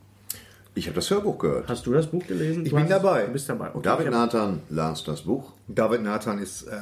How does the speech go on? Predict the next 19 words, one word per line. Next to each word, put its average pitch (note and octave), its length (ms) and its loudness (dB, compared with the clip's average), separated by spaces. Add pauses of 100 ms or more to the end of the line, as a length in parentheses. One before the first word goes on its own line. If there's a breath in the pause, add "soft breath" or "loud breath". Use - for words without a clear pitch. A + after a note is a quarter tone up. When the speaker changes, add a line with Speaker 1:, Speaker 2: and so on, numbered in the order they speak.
(120)
Speaker 3:
also G2+ 180 -2
der G#2 160 2
wird A#2+ 140 2
immer B2 120 4
Speaker 2:
Ist G#3+ 60 2
Speaker 3:
mehr F#3+ 100 4
Speaker 2:
das G#3 100 2
Speaker 3:
mein G#3 80 8
Speaker 2:
so? A#3+ 80 6
Speaker 3:
Held. F#2+ 300 -2
Also G#2 140 -10
das G2 100 -4
ist - 100 -4
Speaker 1:
Da-, F#2 100 2
Speaker 3:
unglaublich. G2 380 2
Speaker 1:
David G2 80 -4
Nathan A2 420 0
sollte G2 360 2
anfangen, E2+ 680 0